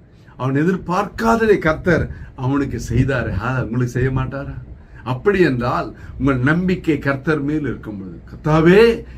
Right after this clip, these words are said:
நான் உம்மை நம்பி இருக்கிறேன், உம்மையே நம்பி இருக்கிறேன், ஒருபோதும் வெட்கம் அடையாதபடி செய்யும்" என்று சங்கீதக்காரன் எழுபத்தி ஒன்று ஒன்றுல சொன்ன பிரகாரம், "உம்மை மட்டுமே நம்பியிருக்கிறேன் ஆண்டவரே,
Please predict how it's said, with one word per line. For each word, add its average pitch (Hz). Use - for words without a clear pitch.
நான் 131
உம்மை 277
நம்பி 208
இருக்கிறேன், 123
உம்மையே 214
நம்பி 220
இருக்கிறேன், 131
ஒருபோதும் 226
வெட்கம் 185
அடையாதபடி 185
செய்யும்" 160
என்று 143
சங்கீதக்காரன் 147
எழுபத்தி 151
ஒன்று 160
ஒன்றுல 160
சொன்ன 139
பிரகாரம், 139
"உம்மை 170
மட்டுமே 185
நம்பியிருக்கிறேன் 165
ஆண்டவரே, 139